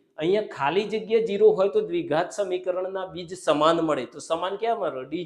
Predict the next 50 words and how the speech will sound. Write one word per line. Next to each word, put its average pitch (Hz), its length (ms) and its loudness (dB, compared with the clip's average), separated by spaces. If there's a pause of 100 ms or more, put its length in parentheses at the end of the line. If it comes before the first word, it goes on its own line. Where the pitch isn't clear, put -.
ઝીરો 180 280 2
હોય 151 120 -4
તો. - 140 -18 (360)
અને 160 160 -4
ડી 143 260 -4
ની 190 140 2
જગ્યાએ 202 340 4
શું - 160 -10
કહેવાય? 123 260 -4 (400)
ડી 180 200 -6 (120)
ઝીરો 165 240 0 (100)
હોય 147 240 0
તો, 160 60 -2 (100)
અને 147 220 -4
ડી 147 160 -6
ની 175 160 -4
જગ્યાએ 196 280 2
શું 208 180 -6
લખાય? 131 280 -8
બી 160 160 -14
સ્ક્વેર 175 320 -4
માઇનસ 139 380 -6
ફોર 196 240 2
એ 139 100 -4
સી 120 140 -20 (400)
બરાબર 165 360 -2 (120)
ઝીરો. 175 200 2 (380)
એનો 147 220 -4
મતલબ 180 320 0
એ - 60 0
થયો 180 140 -2
કે 165 100 -2
આપણો 156 260 -4
ઓપ્શન 156 280 -10
નંબર 151 320 -8
ડી 147 220 -6
આન્સર 131 360 -8
આવી 127 200 -8
જશે 110 260 -12 (420)
ભાઈ. 123 300 -4 (440)
એટલે 165 160 -2 (140)
આ 190 140 6
વસ્તુ 214 320 0
ખાસ 202 220 2
અગત્યની 180 480 0
છે. 156 100 0
આની 185 220 -4
અંદરથી 190 320 -6
ઘણા 170 200 -2
બધા 170 240 2